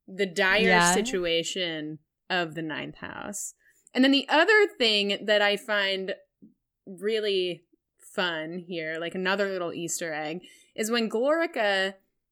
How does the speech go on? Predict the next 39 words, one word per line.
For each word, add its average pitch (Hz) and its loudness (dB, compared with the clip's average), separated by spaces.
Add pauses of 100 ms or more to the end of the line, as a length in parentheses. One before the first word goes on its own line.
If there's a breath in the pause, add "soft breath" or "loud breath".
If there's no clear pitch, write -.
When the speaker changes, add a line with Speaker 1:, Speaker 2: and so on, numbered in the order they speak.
Speaker 1:
is 202 -6
making 208 -2
a 160 -8
huge 311 0
scene, 190 -2
Speaker 2:
Ugh. 196 2 (120)
Speaker 1:
which, 302 2 (360)
by 339 2
the 320 0
way, 220 2
again, 196 -2 (640)
to 214 -2
listen 214 0
to 233 -4
the 202 -2
audiobook 175 -4
and 185 -8
the 170 -6
narration 165 -6
is, 175 -8
like, 160 -6
really 196 -2
fun 196 -4
Speaker 2:
Oh 254 2
my 202 -4
gosh, 262 0
Speaker 1:
here, 160 -4
Speaker 2:
yes. 269 4
Speaker 1:
the 170 -4
way 160 -2
that 165 -6 (380 soft breath)
the 226 -2
voice 214 0
acting 196 -2
happens. 185 -4 (920)
Crux 294 2
is 285 0
insulting 233 2
Glorica, 180 -2